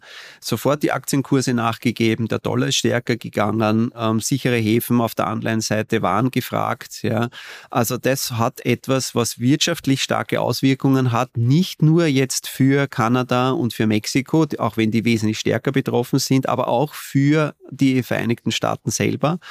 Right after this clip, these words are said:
weil hier die Inflationserwartungen dann spürbar nach oben gehen. Ja, das hat wieder Implikationen auf die, die, die Notenbanken.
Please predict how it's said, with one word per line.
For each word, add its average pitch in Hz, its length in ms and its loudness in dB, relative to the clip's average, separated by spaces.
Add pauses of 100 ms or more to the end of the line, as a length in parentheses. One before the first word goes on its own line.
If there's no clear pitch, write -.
(340)
weil 117 260 2
hier 131 220 2
die 131 200 -2
Inflationserwartungen 117 1300 0
dann 110 160 0
spürbar 147 400 2
nach 165 160 0
oben 127 320 0
gehen. 123 420 2
Ja, 117 280 0
das 127 260 -2
hat 131 140 -4
wieder 123 200 0
Implikationen 113 920 0
auf 107 220 -2
die, 113 380 2 (260)
die, 107 300 0
die 113 100 4
Notenbanken. 131 840 2